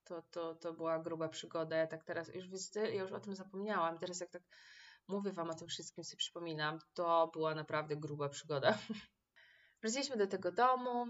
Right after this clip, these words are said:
no i po tych paru godzinach, no, zaczęła się, tylko to, to było tak, że tam, wiecie, była otwarta rana, więc te pierwsze masaże to były bardziej tak wokoło tego wędzidełka, no bo, no, no, nie po ranie. Tam różne ćwiczenia, już mi się na to przypominały, jakie tam. <laughs> Mogłabym znowu.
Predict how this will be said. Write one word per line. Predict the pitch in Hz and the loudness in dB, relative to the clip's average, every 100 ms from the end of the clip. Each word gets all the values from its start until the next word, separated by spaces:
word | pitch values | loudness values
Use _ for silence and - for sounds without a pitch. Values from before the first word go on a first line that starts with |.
| - _ _ - | -6 _ _ -8
no | 240 | -6
i | 247 | -4
po | 208 | -4
tych | 196 | 0
paru | 208 185 | 0 2
godzinach, | 180 180 233 254 226 220 | 0 -4 -4 2 2 2
no, | 214 | -2
zaczęła | 202 208 202 | -2 0 -2
się, | 196 - | -2 -2
tylko | 214 | 0
to, | 214 202 | 0 0
to | 202 | 0
było | 220 | 0
tak, | 214 214 | 4 2
że | 202 | 2
tam, | 208 202 | -4 -2
wiecie, | 202 180 | -4 -4
była | 180 | -4
otwarta | 180 190 - 196 | -4 -6 -2 0
rana, | 165 139 | 0 -2
więc | 123 | -6
te | - | -4
pierwsze | 214 - 208 | -2 -2 -4
masaże | 202 - 208 214 | -4 0 0 0
to | 196 | -6
były | 190 190 | -6 -4
bardziej | 190 190 | -2 -4
tak | 190 190 | -6 -6
wokoło | 190 202 214 185 170 | -6 0 4 4 2
tego | 160 165 | 0 -2
wędzidełka, | 160 160 160 156 156 143 - 160 | 0 -2 -4 -2 0 0 -4 -14
no | 165 | -12
bo, | 170 | -12
no, | 170 175 | -12 -8
no, | 180 | -6
nie | 185 185 | -6 -8
po | 190 | -4
ranie. | 180 151 151 175 - _ _ _ _ _ _ _ - - _ _ | 0 0 0 -6 -10 _ _ _ _ _ _ _ -20 -20 _ _
Tam | 311 294 | -2 0
różne | 226 208 202 | 0 -2 -4
ćwiczenia, | - - 180 185 185 | -6 -6 -2 -2 0
już | 170 - | -4 -6
mi | |
się | - 160 | -10 -8
na | |
to | 160 | -10
przypominały, | 151 - - 160 226 180 | -14 -16 -10 -6 -4 -2
jakie | 147 190 - 160 | -2 -2 -8 -16
tam. | - 117 | -16 -10
<laughs> | 214 208 - _ _ - | -6 -6 -10 _ _ -8
Mogłabym | 180 180 175 | -4 -4 -6
znowu. | 170 180 247 196 | -4 -2 4 4